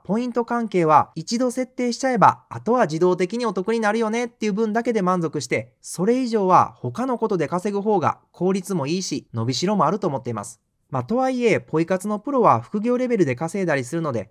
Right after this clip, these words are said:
その人の興味であったり、好き、得意次第ですけどね。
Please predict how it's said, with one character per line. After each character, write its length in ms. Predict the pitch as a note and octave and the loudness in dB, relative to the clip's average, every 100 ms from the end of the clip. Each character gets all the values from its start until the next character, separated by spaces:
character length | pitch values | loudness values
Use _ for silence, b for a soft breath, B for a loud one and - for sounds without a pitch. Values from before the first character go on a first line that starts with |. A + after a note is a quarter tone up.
| _ | _
そ 140 | - F3 | -4 -2
の 100 | F#3 | 0
人 140 | F#3+ | -2
の 120 | F3+ | -2
興 240 | E3+ A3 G#3+ | -2 -2 0
味 120 | F3 | 0
で 60 | |
あ 40 | D3 | 0
っ 80 | - | 0
た 80 | |
り、 180 | F#3 A#2+ - - | -4 -4 -8 -8
好 80 | |
き、 220 | E3+ C3 - | -6 -8 -12
得 200 | - A#2+ | -8 -4
意 80 | D3 | -4
次 120 | C#3+ | 0
第 140 | F#3+ A#2+ | 2 0
で 80 | G#2 | -2
す 40 | |
け 80 | - | -12
ど 80 | F#2+ | -14
ね。 200 | A2 | -14